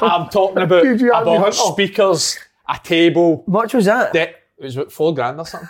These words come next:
Speaker 1: <laughs> I swear to God.
Speaker 3: Were you in your match
Speaker 1: That's
Speaker 3: on your
Speaker 1: the
Speaker 3: mum's
Speaker 1: worst.
Speaker 3: house?
Speaker 1: That's definitely, no, it was when I lived,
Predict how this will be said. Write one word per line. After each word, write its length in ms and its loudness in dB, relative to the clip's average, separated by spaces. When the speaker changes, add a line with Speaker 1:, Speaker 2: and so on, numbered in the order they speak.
Speaker 1:
<laughs> 100 -20
I 1300 -4
swear 240 2
to 60 2
God. 220 2
Speaker 3:
Were 80 6
you 80 6
in 60 0
your 100 0
match 220 0
Speaker 1:
That's 120 2
Speaker 3:
on 60 -2
your 100 0
Speaker 1:
the 80 2
Speaker 3:
mum's 120 -2
Speaker 1:
worst. 140 2
Speaker 3:
house? 80 2
Speaker 1:
That's 160 -4
definitely, 540 -2
no, 320 2
it 40 -4
was 100 -12
when 100 -6
I 160 0
lived, 300 -4